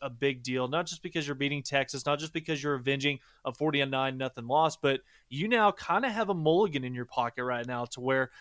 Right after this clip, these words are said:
you look at the back half of this season, you've got, you've got games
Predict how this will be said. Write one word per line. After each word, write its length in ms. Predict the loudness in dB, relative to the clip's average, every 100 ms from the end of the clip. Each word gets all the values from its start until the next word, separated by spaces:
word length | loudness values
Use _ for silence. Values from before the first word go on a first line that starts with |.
| _
you 140 | 0
look 160 | 0 2
at 80 | 0
the 80 | 4
back 280 | 6 6
half 240 | 6 4 2
of 60 |
this 160 | -4 -4
season, 420 | -2 -2 -2 -4 -8 -20 _
you've 220 | -8 0
got, 240 | 6 6 4
you've 240 | -4 2
got 220 | 4 4 2
games 280 | -2 -4